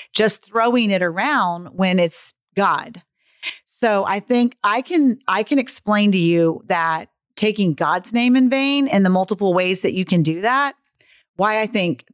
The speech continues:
and I know that is wrong. It's, it's a commandment, but it's also wrong because it's just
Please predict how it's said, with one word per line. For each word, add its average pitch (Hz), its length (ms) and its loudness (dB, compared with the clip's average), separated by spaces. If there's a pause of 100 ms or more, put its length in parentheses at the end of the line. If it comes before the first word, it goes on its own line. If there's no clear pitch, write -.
(100)
and 180 140 2
I 170 80 -4
know 208 260 2
that 165 220 -2
is 147 160 -4
wrong. 165 440 2
It's, - 200 -8
it's - 180 0
a 170 60 -2
commandment, 165 520 0
but 175 140 -2
it's 180 140 -2
also 196 340 0
wrong 170 260 -2
because 170 280 -4
it's - 140 -2
just 196 280 -2